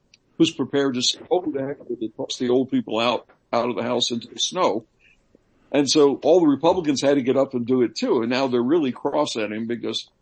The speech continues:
they think he, uh, he set a trap and they walked in it and then he closed the door on them. So that's kind of how it goes, and that will be the way these things go forward. As a practical matter,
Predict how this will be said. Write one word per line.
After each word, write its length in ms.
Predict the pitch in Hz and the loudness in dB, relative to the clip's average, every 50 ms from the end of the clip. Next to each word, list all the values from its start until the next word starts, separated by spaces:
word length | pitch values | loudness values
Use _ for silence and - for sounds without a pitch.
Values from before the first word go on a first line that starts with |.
| _ - | _ 0
they 160 | 123 151 147 | 2 2 2
think 320 | 135 - 143 135 127 123 | 2 0 -2 -2 -2 -4
he, 360 | - 123 120 117 113 107 113 113 | -4 -4 -4 -2 -2 -2 -2 -2
uh, 140 | 113 110 - - _ _ _ _ _ _ _ _ _ _ _ _ _ | -2 -2 -4 -8 _ _ _ _ _ _ _ _ _ _ _ _ _
he 100 | - 143 135 | 0 0 4
set 220 | - 165 156 147 | 4 4 4 4
a 60 | 139 | 2
trap 460 | - - - 143 135 135 131 127 - | 0 -2 -2 -2 0 0 -2 -2 -4
and 100 | 120 110 | -4 -2
they 120 | 113 127 131 | 0 0 0
walked 400 | 123 123 127 120 120 123 - - | 0 0 0 -2 -2 -4 -4 -4
in 160 | 123 120 120 | -4 -2 -2
it 140 | 120 120 110 - | -4 -4 -6 -8
and 160 | 110 113 113 | -8 -8 -6
then 120 | 117 117 117 | -4 -4 -4
he 160 | 120 113 110 | -4 -4 -4
closed 340 | - 120 120 117 117 - - | -4 -4 -4 -4 -4 -8 -6
the 60 | 107 | -2
door 320 | - - - 175 139 107 80 | 2 2 4 4 2 0 -2
on 120 | 104 104 | -6 -8
them. 120 | 71 - - _ _ - - _ _ _ _ _ - | -12 -16 -20 _ _ -20 -20 _ _ _ _ _ -8
So 360 | - - 127 120 117 110 - - - - | -4 -2 0 0 0 -2 -4 -10 -6 -2
that's 320 | 143 147 156 151 - - | 0 0 0 0 -4 -8
kind 260 | - - - 147 139 | -8 -4 -2 -2 -2
of 80 | 127 123 | -2 -2
how 220 | 120 117 120 120 | -4 -2 -2 -2
it 120 | 117 113 113 | -2 -4 -2
goes, 440 | - 127 120 117 120 127 120 110 - | 0 0 2 2 2 0 -2 -4 -6
and 160 | 110 113 117 | -6 -4 -2
that 200 | 120 123 120 123 | -2 -2 -2 -2
will 120 | 120 117 | -4 -4
be 200 | 107 110 120 120 | -2 -2 -2 -2
the 120 | 110 107 107 | -2 -2 -2
way 360 | 98 117 120 113 110 107 104 | 0 0 0 0 0 -2 -4
these 320 | 98 101 110 107 104 - | -4 -8 -8 -8 -8 -8
things 300 | - 117 110 107 107 107 - | -6 -6 -6 -6 -6 -6 -6
go 240 | - 107 101 101 | -4 -4 -4 -4
forward. 640 | 101 - _ - - 101 170 143 123 117 110 110 - - - _ _ _ _ _ _ _ _ _ _ _ _ - | -6 -10 _ -4 -2 -2 0 0 0 0 -2 -4 -8 -20 -20 _ _ _ _ _ _ _ _ _ _ _ _ -2
As 180 | 135 131 131 | 0 0 0
a 60 | 135 | -2
practical 640 | 123 - - 196 208 233 233 226 - 196 156 151 147 | -6 -6 -6 -4 -4 -2 -2 -4 -6 -6 -6 -4 -4
matter, 460 | 135 127 120 117 117 117 120 123 123 | -2 -2 -2 -2 0 -2 -2 -4 -6